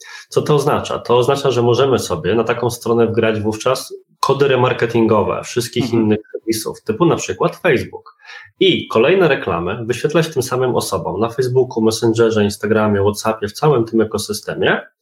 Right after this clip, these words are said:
Speaker 1: bo wiemy, że to są ci konkretni ludzie z LinkedIna, ta konkretna grupa zawodowa czy celowa, do której chcieliśmy dotrzeć. Więc jeżeli
Speaker 2: Mimo,
Speaker 1: tylko
Speaker 2: że,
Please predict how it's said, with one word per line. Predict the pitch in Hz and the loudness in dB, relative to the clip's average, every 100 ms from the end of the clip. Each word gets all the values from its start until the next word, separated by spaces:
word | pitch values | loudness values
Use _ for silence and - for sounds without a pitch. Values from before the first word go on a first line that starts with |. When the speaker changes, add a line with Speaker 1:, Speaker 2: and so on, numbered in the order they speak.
| - - - - | -20 -18 -16 -2
Speaker 1:
bo | 117 139 | 2 4
wiemy, | 214 135 101 147 | 4 4 2 0
że | 131 113 | 0 0
to | 139 | 0
są | 139 131 | 2 0
ci | 127 165 | 0 0
konkretni | 165 156 123 120 127 | 0 2 0 2 2
ludzie | 104 110 | 4 2
z | 107 | 4
LinkedIna, | 120 - 92 90 104 - - | 0 0 -2 -2 -2 -6 -6
ta | 120 | -2
konkretna | 131 120 120 117 | -2 -2 -2 -2
grupa | 110 127 117 | 0 2 2
zawodowa | 98 92 87 98 117 | 0 0 2 2 2
czy | 110 101 | -2 -6
celowa, | - 85 82 120 185 - - - | -4 -2 0 0 0 -6 -18 -4
do | 110 | -2
której | 110 143 | 2 2
chcieliśmy | 151 127 101 98 123 | 2 0 -2 0 2
dotrzeć. | 113 - - - 85 95 | 2 0 -4 -8 -10 0
Więc | 110 117 - 254 - | 2 2 -4 -10 -6
jeżeli | - - - | 0 0 2
Speaker 2:
Mimo, | 196 | 2
Speaker 1:
tylko | 170 135 | 0 2
Speaker 2:
że, | 165 | 2